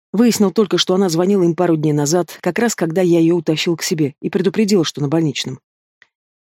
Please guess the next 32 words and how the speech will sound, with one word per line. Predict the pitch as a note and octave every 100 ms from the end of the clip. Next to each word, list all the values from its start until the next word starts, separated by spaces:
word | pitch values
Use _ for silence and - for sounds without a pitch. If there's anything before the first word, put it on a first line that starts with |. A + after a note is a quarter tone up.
| _
Девочка | E3+ G#3+ - E3+
по | F3+
имени | F3 F3
Лена | F#3 A3+ F#3+
искренне | - G3+ - G3 F3+
обеспокоилась | F3 E3+ G3 G3 G3+ E3
судьбой | - E3 E3
своей | D#3 D#3+ D#3
сбежавшей | D3 D#3+ D#3+ F3 D#3+
коллеги | E3+ A3 F#3 C#3+ C3
и | E3
дала | F3+ A#3
пару | A#3 G#3
контактов | G#3 F#3+ D#3 D3 C#3+
тех, | - C4 -
с |
кем | - E3
Вероника | D#3 D#3 F3 D#3+
общалась. | - C#3 A#2+ - - _ _ -
Я | D3
всех | D#3+ - E3+
обзвонил, | C3 D3+ D#3 D3+ C3
всех | - - G3
на | F#3
ноги | E3 D3+ D#3+
поднял. | D#3+ C#3+ C#3+ C3+ _ _
Без | F3+ A3+
толку. | - C3 C3 B2+ _ _ -
Не | G3
было | G#3+ D#3+
её | C#3+ D#3
нигде. | D3 C#3+ A#2+